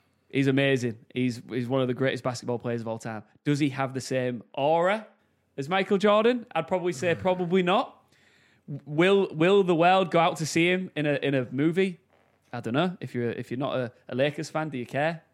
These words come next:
Speaker 1: Nah, I'm not sure. But
Speaker 2: Yeah.
Speaker 1: luckily, you got, you got, uh, Bugs in there, so I'll be going.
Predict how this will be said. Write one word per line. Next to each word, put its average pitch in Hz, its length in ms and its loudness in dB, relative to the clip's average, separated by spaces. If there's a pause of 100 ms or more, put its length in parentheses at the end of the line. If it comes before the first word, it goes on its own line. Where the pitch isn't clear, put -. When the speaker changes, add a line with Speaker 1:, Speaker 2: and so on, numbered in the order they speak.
(120)
Speaker 1:
Nah, 370 520 -6
I'm 339 160 -6
not 339 140 -8
sure. 349 280 -8 (280)
But 202 380 0 (220)
Speaker 2:
Yeah. 95 140 -6
Speaker 1:
luckily, 147 360 0
you 156 80 2
got, 143 240 -2
you 143 120 -4
got, 143 200 -2
uh, 143 100 0
Bugs 135 280 -4
in 131 100 -6
there, 120 220 -10
so 131 160 -10
I'll 131 160 -4
be 123 80 -8
going. 110 260 -12